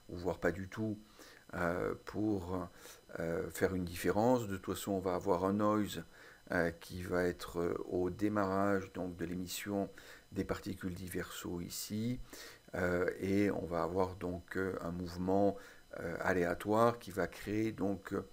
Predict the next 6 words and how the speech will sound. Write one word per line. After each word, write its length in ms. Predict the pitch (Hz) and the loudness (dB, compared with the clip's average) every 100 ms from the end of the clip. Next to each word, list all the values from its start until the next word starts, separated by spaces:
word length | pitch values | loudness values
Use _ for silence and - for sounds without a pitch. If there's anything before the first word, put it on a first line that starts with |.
| - - - - - | -16 -16 -16 -12 2
euh, 260 | 95 85 - - | 4 4 2 -2
une 440 | 98 98 95 92 | 0 2 2 0
dispersion 800 | 90 110 - 104 - - 110 113 | -4 -8 4 4 4 -2 2 2
des 260 | 104 92 - - - | 4 2 0 -6 0
premières 280 | 107 107 | 4 4
particules, 680 | 104 - - 87 - 127 151 | 2 -4 -4 -8 -2 0 -2